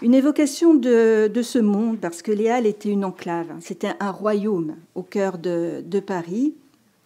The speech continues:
Une formidable fourmilière, je l'ai dit, qui s'étalait sur plusieurs niveaux.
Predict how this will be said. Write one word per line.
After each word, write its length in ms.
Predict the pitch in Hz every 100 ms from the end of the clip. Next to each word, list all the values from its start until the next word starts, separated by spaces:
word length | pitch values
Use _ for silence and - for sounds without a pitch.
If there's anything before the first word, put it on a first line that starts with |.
| - 202
Une 80 |
formidable 680 | 185 208 202 190 196 202 180
fourmilière, 680 | 180 190 185 175 185 240 254
je 120 | 214
l'ai 200 | 185 180
dit, 240 | 185 311
qui 80 | 269
s'étalait 440 | - 208 202 208
sur 220 | 220 196 -
plusieurs 400 | 208 180 190 185
niveaux. 460 | 196 180 262 349